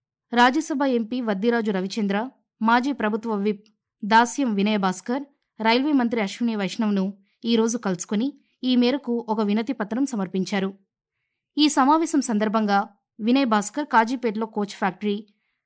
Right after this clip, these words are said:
వరంగల్ ప్రజల అరవై ఏళ్ల ఆకాంక్ష అని చెప్పారు. కాజీపేట రైల్వే జంక్షన్కు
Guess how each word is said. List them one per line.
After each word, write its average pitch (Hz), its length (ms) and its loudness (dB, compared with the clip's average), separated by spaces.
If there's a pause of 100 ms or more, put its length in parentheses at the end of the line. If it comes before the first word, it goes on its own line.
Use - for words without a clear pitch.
(240)
వరంగల్ 269 380 4
ప్రజల 226 320 -2
అరవై 220 360 2
ఏళ్ల 226 220 2
ఆకాంక్ష 208 520 0
అని 208 140 -2
చెప్పారు. 190 480 -6 (640)
కాజీపేట 208 460 2
రైల్వే 196 320 0
జంక్షన్కు 208 680 -4